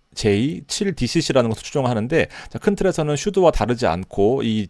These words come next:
종목은 뒤에 다시 한번 설명을 드려볼게요. 슈드를 추정하면서 옵션의 커버드 콜로 칠 퍼센트 프리미엄을 목표로 한다라는 겁니다. 자, 주가적인 측면에서 보면 여기가 만 원, 만 오백 원, 만 천 원인데 중심에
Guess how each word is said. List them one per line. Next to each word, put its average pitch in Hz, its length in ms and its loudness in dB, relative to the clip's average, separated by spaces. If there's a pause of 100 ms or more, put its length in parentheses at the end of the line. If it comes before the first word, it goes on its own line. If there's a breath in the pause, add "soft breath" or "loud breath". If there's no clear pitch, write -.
종목은 107 360 -2
뒤에 110 200 0
다시 95 220 -4
한번 107 180 -2
설명을 135 340 -2
드려볼게요. 92 720 -8 (580 loud breath)
슈드를 185 260 2
추정하면서 170 560 2
옵션의 123 300 2
커버드 143 360 -2
콜로 123 300 0
칠 - 160 -2
퍼센트 170 340 -2
프리미엄을 139 420 -2
목표로 113 360 2
한다라는 117 600 2
겁니다. 82 360 -12 (440 loud breath)
자, 123 80 0
주가적인 185 420 4
측면에서 160 380 2
보면 107 460 -2 (200)
여기가 117 280 2
만 92 240 2
원, 190 420 -6
만 104 200 2
오백 117 380 2
원, 120 300 -2
만 104 200 0
천 202 200 -2
원인데 131 520 0
중심에 165 720 0